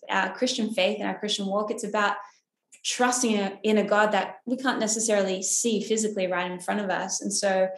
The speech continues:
yeah, I don't know, it sounds simple, but my encouragement to people when it comes to building and pushing through those,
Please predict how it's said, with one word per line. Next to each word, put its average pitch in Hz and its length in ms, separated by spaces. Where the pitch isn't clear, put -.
yeah, 330 220
I 254 40
don't 277 120
know, 302 100
it 226 120
sounds 247 420
simple, 233 320
but 190 260
my 190 240
encouragement 208 520
to 185 80
people 208 440
when 185 140
it 185 140
comes 196 260
to 180 260
building 208 380
and 185 140
pushing 214 340
through 214 320
those, 185 560